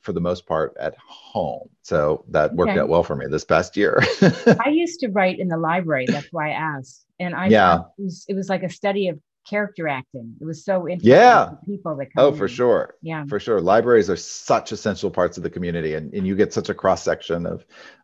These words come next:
Speaker 1: of life there. And they, they, they just provide so many essential services. So
Speaker 2: Yes.
Speaker 1: I, I can't wait for all libraries to be fully open
Speaker 2: I
Speaker 1: again.
Speaker 2: know, I miss it.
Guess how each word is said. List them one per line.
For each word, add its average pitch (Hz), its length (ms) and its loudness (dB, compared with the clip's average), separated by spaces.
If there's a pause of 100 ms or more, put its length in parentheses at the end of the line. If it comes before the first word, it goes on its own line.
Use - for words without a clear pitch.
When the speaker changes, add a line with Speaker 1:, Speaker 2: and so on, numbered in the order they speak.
Speaker 1:
of 95 160 0
life 92 320 4
there. 82 200 4
And 82 100 0
they, 90 80 2
they, 85 140 -2
they 92 360 0
just - 220 -8
provide 90 300 2
so 104 160 -2
many 98 140 0
essential 87 340 -4
services. 87 560 -4
So - 240 -8
Speaker 2:
Yes. 175 320 -8
Speaker 1:
I, 82 40 -4 (200)
I 76 60 -8 (480)
can't - 200 -4
wait 101 220 2
for 87 160 2
all 73 120 0
libraries 87 420 2
to 80 60 -12
be 76 60 -8
fully 76 300 -2
open 80 260 -4
Speaker 2:
I 82 60 -8
Speaker 1:
again. 190 140 -6
Speaker 2:
know, 185 60 -2
I 165 120 -4
miss 160 320 -10
it. 143 160 -14